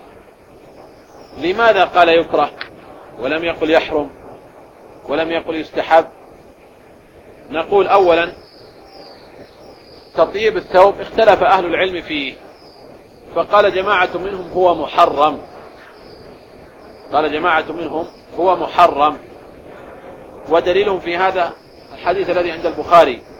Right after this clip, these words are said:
صاحب الجبة الذي، الذي مضخها بالطيب فأمره النبي صلى الله عليه وسلم أن ينزعها عنه. نعم، قالوا هذا دليل على تحريم، على تحريم الطيب.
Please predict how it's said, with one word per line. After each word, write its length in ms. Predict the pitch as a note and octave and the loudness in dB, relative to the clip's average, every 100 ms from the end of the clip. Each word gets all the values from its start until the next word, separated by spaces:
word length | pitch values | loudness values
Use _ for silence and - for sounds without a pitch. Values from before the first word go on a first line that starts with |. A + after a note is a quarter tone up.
| - - - | -20 -20 -16
صاحب 400 | - E3 - D#3+ | 4 4 4 -4
الجبة 480 | D#3 D3+ F3 C3 A2 - - - - - C#3 | -4 -2 -2 -2 -6 -8 -20 -20 -20 -4 0
الذي، 320 | E3 E3 F3 C#3 | 2 0 -4 -6
الذي 520 | D#3 D#3 E3 E3 D#3+ D3+ | -6 -4 -4 -4 -8 -6
مضخها 800 | D3+ D3 F3 D#3 D3 E3+ G3 - - - - - | -6 2 4 4 6 6 6 0 -16 -20 -20 -8
بالطيب 480 | E3+ - F3 D#3 A#2+ | -8 -6 -4 -4 -4
فأمره 360 | D3 F3 E3 | 0 2 2
النبي 180 | D#3+ E3 | 2 0
صلى 80 | C#3+ | -8
الله 100 | C#3 | -6
عليه 100 | F3+ | -8
وسلم 60 | E3+ | -6
أن 140 | E3+ | -6
ينزعها 540 | E3 D3 F3 F3+ E3+ | -6 -6 -6 -4 -2
عنه. 240 | D3+ C#3 C#3 - - - - - - - - - | -2 -4 -6 -14 -20 -20 -20 -20 -20 -20 -20 -14
نعم، 280 | C3+ C#3+ - - - _ - - - - - | -4 -2 -2 -6 -20 _ -20 -20 -20 -20 2
قالوا 260 | F3 F3+ D3 | 4 4 4
هذا 200 | E3+ F#3 | 2 2
دليل 260 | E3 G3 | -2 -2
على 180 | D#3 D#3+ | -2 -4
تحريم، 420 | D3+ C3+ E3 F#3 - - - - - - - - - - - - | -6 -6 -4 -6 -10 -20 -20 -20 -20 -20 -20 -20 -20 -20 -14 -2
على 140 | E3 | 0
تحريم 400 | D#3 D#3 F#3 F3 | 0 -6 -6 -6
الطيب. 460 | C#3 - C3+ A2+ | -8 -12 -14 -12